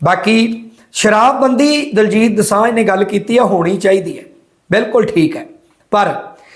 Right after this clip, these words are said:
ਇਸ ਸ਼ਰਤ ਤੇ ਦਲਜੀਤ ਦੋਸਾਂਝ ਕਹੇ ਵੀ ਜਾਂ ਤਾਂ ਸ਼ਰਾਬਬੰਦੀ ਕਰੋ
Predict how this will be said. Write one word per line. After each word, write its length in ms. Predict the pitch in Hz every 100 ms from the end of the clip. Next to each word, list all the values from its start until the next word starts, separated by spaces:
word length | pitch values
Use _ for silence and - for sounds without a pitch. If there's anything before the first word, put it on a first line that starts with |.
| - - _ 214
ਇਸ 260 | 247 -
ਸ਼ਰਤ 520 | 208 196 - 214 - 262
ਤੇ 360 | 285 247 220 - - - _ _ _
ਦਲਜੀਤ 420 | 160 214 202 247
ਦੋਸਾਂਝ 340 | 233 233 233 240 247
ਕਹੇ 200 | 254 254
ਵੀ 100 | 226
ਜਾਂ 360 | 202 208 226
ਤਾਂ 320 | 233 262 262
ਸ਼ਰਾਬਬੰਦੀ 840 | 262 214 202 208 226 170 202 202 240
ਕਰੋ 340 | - 247 254